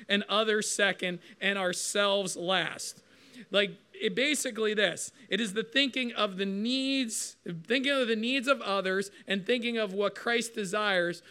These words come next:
before we think of our own needs. Now, some of you might push back on this and be like, "Well, you gotta take care of yourself to take care of other people." And that is true. You have to take care of yourself. But I will suggest this. No one has to teach you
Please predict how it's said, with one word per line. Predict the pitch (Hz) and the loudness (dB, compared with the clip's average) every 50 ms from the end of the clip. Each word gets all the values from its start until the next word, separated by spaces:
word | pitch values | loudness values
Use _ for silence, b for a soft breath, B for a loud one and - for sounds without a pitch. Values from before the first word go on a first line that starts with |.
| B B _ | B B _
before | 208 208 196 - - 226 247 262 269 254 | -4 -4 -4 -6 -6 -2 4 6 6 6
we | 233 233 233 | 4 2 -2
think | 220 226 - 226 220 - | -2 0 -2 -2 0 0
of | 202 208 185 | -2 0 2
our | 202 196 185 190 | 2 0 2 2
own | 196 196 190 190 190 | 0 0 -2 -2 -2
needs. | 190 190 - - - - - - B B B B 269 214 | -2 -2 -4 -4 -8 -16 -18 -20 B B B B -16 -2
Now, | 175 196 220 220 214 | 2 4 6 6 6
some | 208 - 254 277 285 | 4 4 2 4 4
of | 285 269 226 | 4 2 4
you | 233 247 247 | 2 0 2
might | 233 226 226 220 214 214 - | 4 4 4 4 4 2 2
push | - 233 226 226 | 2 2 2 2
back | - - 214 220 226 220 - | 2 2 2 2 2 0 0
on | 202 190 185 | -4 -2 0
this | 185 190 190 | -2 -2 -2
and | - | 0
be | 196 202 | 2 4
like, | 196 190 185 B B B | 4 4 2 B B B
"Well, | - 196 233 | 6 6 6
you | 240 220 | 8 8
gotta | 247 262 254 254 | 6 6 6 6
take | - 269 269 226 | 4 2 0 2
care | - 247 262 254 | 4 6 6 8
of | 262 254 | 6 6
yourself | 240 233 220 - - 262 269 247 254 | 4 0 -2 2 2 4 4 2 0
to | - 202 | -2 -2
take | - 233 220 214 220 | 2 2 2 4 4
care | 226 214 214 | 2 4 4
of | 208 | 4
other | 214 202 202 | 4 2 0
people." | 196 233 233 233 - - - - B B B B 214 B | 0 2 0 0 0 -2 -8 -10 B B B B -2 B
And | 202 220 240 | 2 4 6
that | 262 269 277 | 6 6 6
is | 285 262 | 4 2
true. | - - - 247 240 | 0 0 2 2 2
You | 240 226 226 226 | 2 4 6 6
have | 226 220 220 | 6 6 4
to | 226 | -2
take | 196 - 240 220 226 | 4 6 6 6 6
care | 226 226 214 | 6 4 6
of | 214 | 6
yourself. | 214 208 208 - 226 202 170 - B B B B | 4 2 4 4 4 4 2 0 B B B B
But | - 190 | 4 6
I | 214 226 240 | 8 8 8
will | 247 254 262 254 | 8 8 6 6
suggest | 247 - 240 220 190 196 226 226 214 220 - | 6 4 -4 -2 2 4 4 4 4 4 2
this. | 240 202 165 147 - B B B B B | 2 2 2 2 -6 B B B B B
No | 165 160 185 196 208 247 294 302 302 | -2 0 2 4 6 8 10 10 10
one | 302 302 285 262 254 269 269 262 262 254 233 | 8 6 4 4 4 6 6 6 6 6 6
has | 175 151 226 226 226 226 - | 6 6 6 6 6 4 2
to | - 220 | -2 -4
teach | - - - 240 233 220 226 - | -2 0 2 2 2 2 0 0
you | 196 214 208 185 165 156 160 165 | 4 4 6 6 6 4 2 -2